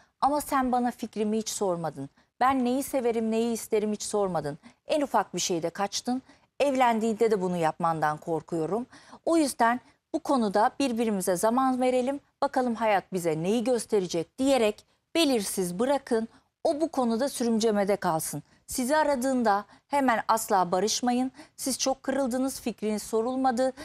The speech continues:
Hemen terk edilen bir bayan olarak kırgınlığınızı gösterin. Ama bana göre üç Temmuz'u belirsiz bırakın ki her zaman en kötü şey nedir biliyor musunuz?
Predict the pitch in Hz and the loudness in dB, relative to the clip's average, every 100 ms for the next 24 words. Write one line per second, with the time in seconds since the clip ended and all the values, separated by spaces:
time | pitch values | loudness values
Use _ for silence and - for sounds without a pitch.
0 | - - 262 269 254 233 254 247 254 233 | -20 -4 0 2 2 2 0 0 0 2
1 | 233 220 214 214 214 240 247 240 202 190 | 4 4 2 2 2 2 2 2 2 2
2 | - - 247 226 220 214 196 185 196 247 | 0 -2 0 2 2 0 0 -2 0 0
3 | 247 - 247 262 - - - 311 302 247 | 0 0 0 0 -6 -18 -2 0 2 2
4 | 247 277 302 277 220 220 262 - - 330 | 2 2 2 2 2 2 -2 -10 -6 -4
5 | - 247 202 185 - 262 294 _ _ - | -2 -4 -4 -6 -6 -8 -8 _ _ 0
6 | 226 226 196 - 269 208 202 185 294 302 | 2 2 0 -2 -2 0 0 0 -2 -4
7 | - 262 - _ _ - 330 269 233 220 | -4 -4 -6 _ _ 0 0 2 0 0
8 | 247 233 220 - 226 214 208 180 202 262 | -2 -2 -4 -2 -2 0 0 -2 -4 -6
9 | - 180 | -8 -10